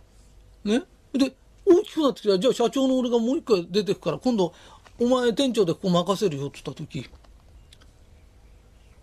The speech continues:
今まで笑顔でやってたんだから、笑顔にやるに決まってんだよ。その時、たった一個、ゲームを作っといてあげりゃいいんだよ。ラーメン屋で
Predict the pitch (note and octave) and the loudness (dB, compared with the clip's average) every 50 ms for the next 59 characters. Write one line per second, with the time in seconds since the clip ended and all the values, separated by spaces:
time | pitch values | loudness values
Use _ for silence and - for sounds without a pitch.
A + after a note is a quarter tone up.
0 | - - - - - - - - C4+ C#4+ D#4+ E4+ F4 D#4+ A#3 A3+ B3 C4 B3+ A3+ | -20 -20 -20 -20 -20 -8 2 4 4 4 4 0 -2 0 2 2 2 4 4 2
1 | F#3 D#3+ E3+ D3+ - - F#3 D3+ C3+ B2 C3+ D3+ A3 B3+ B3+ B3 F#3+ D#3 A#2+ D3+ | 2 0 -8 -10 -8 -6 -8 -8 -8 -6 -4 -2 -2 0 2 0 0 0 -4 -4
2 | D3 D#3+ F#3 F#3 C#3+ - - D3+ D3 C#3 - - C3 C3+ C3+ C3+ - - - - | -4 -2 -2 -4 -4 -6 -8 -8 -8 -8 -8 -10 -12 -10 -12 -16 -20 -20 -14 -4
3 | - C4 C4 A#3+ C#4+ A3+ G#3 F#3+ - B3 C#4 - - - D#4 D#4 C#4 - - - | 0 0 0 2 0 -2 -4 -4 -2 -2 -2 -2 0 0 0 0 -2 -4 -8 -6
4 | C4+ C#4 - - - - - - - - - - - - - - - - - - | -6 -6 -6 -8 -16 -18 -16 -14 -12 -12 -12 -12 -14 -14 -16 -18 -18 -18 -18 -18
5 | - - - - - - - - - F3 F3+ C4 C#4+ D4 D4 D4 C#4 C4+ B3+ - | -20 -20 -20 -20 -20 -20 -18 -10 -6 -2 0 0 0 0 -2 0 0 0 0 0
6 | - - C4 G3+ - - G#3 - - - - - - - - - _ - - - | -2 -8 -8 -8 -8 -10 -12 -12 -16 -20 -20 -20 -20 -20 -20 -20 _ -20 -20 -20
7 | - - _ _ _ - - - - _ - - - - - - - _ - - | -20 -20 _ _ _ -20 -20 -20 -20 _ -20 -20 -20 -20 -20 -20 -20 _ -8 0
8 | G3+ G#3 A3 A3+ G#3+ G#3+ G#3 G#3 G3 F3+ - | 2 2 2 2 0 -4 -4 -4 -6 -6 -8